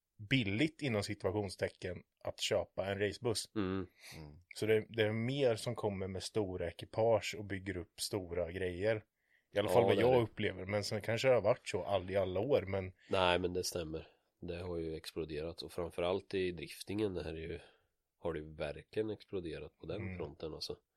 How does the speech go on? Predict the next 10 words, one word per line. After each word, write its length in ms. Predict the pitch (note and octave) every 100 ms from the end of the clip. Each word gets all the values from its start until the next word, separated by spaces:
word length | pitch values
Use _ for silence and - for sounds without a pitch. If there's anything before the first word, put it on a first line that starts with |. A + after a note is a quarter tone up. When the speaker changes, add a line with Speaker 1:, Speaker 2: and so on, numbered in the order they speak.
| -
Speaker 3:
Mm. 280 | F2 E2+ F#2 _ -
Speaker 2:
Eh, 520 | F2+ E2+ E2 E2 E2
och 400 | E2 F2 E2+ E2+ - _ _ _ _ _ _ _
jag 80 | F#2+
vet 60 | G2+
inte 120 | G#2
om 80 | F2 E2+ -
de, 80 | F#2+
alltså 240 | - F#2+
rent 280 | F#2+ F2+